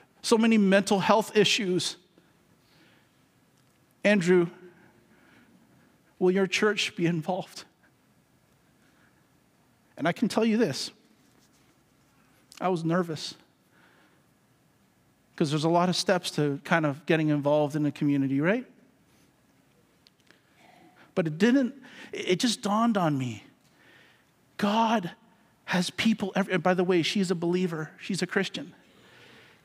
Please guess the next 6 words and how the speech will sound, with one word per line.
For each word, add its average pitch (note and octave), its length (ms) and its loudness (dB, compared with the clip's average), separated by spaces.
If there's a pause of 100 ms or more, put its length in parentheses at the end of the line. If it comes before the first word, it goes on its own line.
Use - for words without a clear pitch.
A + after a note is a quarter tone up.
God A3+ 500 2
places G#3 600 -2
people G#3+ 480 0
everywhere G3+ 580 -2
to F3+ 160 -4
start - 960 2